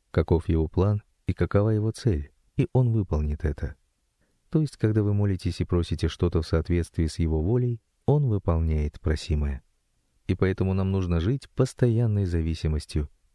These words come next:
от Него. Чья молитва звучит так:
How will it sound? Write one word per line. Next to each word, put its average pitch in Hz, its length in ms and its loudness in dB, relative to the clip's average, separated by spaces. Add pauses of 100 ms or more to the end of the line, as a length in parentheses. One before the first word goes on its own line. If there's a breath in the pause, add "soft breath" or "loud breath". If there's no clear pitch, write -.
от - 160 -2
Него. 73 380 -2 (480)
Чья 92 240 0
молитва 101 440 0
звучит 92 400 -4
так: - 340 -6